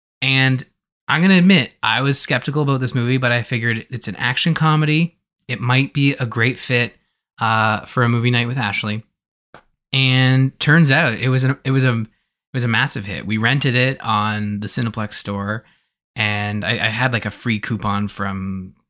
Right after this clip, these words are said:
uh, a combo. Uh, if you go to the movies and you buy a specific combo, it's like, "Hey, it comes with a free digital rental." And I'm a, I'm a sucker for coupons, so I had this one sort of, uh,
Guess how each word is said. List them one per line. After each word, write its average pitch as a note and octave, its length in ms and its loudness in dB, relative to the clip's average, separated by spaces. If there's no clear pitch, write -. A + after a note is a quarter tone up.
uh, E2+ 360 -10
a A2 40 -10
combo. G2+ 800 0
Uh, F2 220 -12
if C#2+ 240 -14
you A2+ 60 -4
go B2 80 0
to A#2 80 0
the A2+ 60 -2
movies A2 400 0
and G#2+ 60 -2
you G#2 60 0
buy G2+ 200 -2
a G#2 60 -2
specific G2 440 -8
combo, G2+ 320 -4
it's F#2+ 80 -10
like, G2 100 -10
"Hey, A2+ 140 -4
it G2 80 -10
comes A2+ 180 -4
with G2 120 -8
a G2 80 -8
free G#2 260 -8
digital G2 380 -6
rental." F#2 420 -10
And G2+ 100 -14
I'm G2 140 -12
a, F#2+ 120 -16
I'm G#2+ 60 -10
a G#2+ 40 -8
sucker C3+ 340 -2
for - 160 -2
coupons, B2 640 2
so A2+ 360 -2
I A#2 140 0
had A#2 220 -2
this - 160 -4
one A#2 240 0
sort A#2+ 260 0
of, A2 200 -2
uh, G#2 480 0